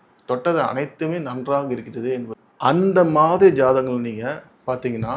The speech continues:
இந்த மகாசக்தி யோகம் இருக்கும். பெரிய பெரிய கோடீஸ்வரர்களும் பெரிய மடாதிபதிகளுக்கும் நகைக்கடை தொழில் அதிபர்களுக்கும் பெரும் பணத்தை சம்பாதிக்கக்கூடியவர்களுக்கும் ஷேர் மார்க்கெட்ல பெரும் பணம்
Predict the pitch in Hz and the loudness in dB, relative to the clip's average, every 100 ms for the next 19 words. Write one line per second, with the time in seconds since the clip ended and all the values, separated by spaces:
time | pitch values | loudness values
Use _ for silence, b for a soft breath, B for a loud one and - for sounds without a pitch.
0 | - 117 113 110 123 123 110 107 107 113 | -10 -8 -8 -6 -6 -8 -10 -10 -10 -12
1 | 101 - - - - B B B - 135 | -14 -18 -20 -20 -20 B B B -4 -2
2 | 139 131 123 139 156 143 131 123 127 127 | 0 0 0 0 -2 -2 -2 -2 -6 -10
3 | - - 139 135 120 117 139 139 131 120 | -14 -8 -6 -4 -4 -2 -2 -2 -2 -2
4 | 117 113 107 - 127 127 - - 165 165 | -2 -6 -10 -12 -10 -12 -14 -6 -4 0
5 | 139 131 - - 139 147 156 - 117 123 | 0 0 -2 -8 -4 -2 -2 -6 -8 -4
6 | 120 113 104 - 120 127 - - - 139 | -4 -6 -10 -12 -12 -14 -18 -18 -6 -2
7 | 170 143 135 139 139 - - - 117 127 | -2 -2 -4 -6 -8 -10 -12 -10 -4 -4
8 | 123 113 110 107 - 113 120 - - - | -4 -6 -10 -10 -10 -12 -12 -12 -12 -6
9 | 147 175 160 143 131 127 127 139 - - | -6 -4 -2 -2 -2 -4 -4 -6 -10 -10
10 | 127 127 127 | -6 -6 -6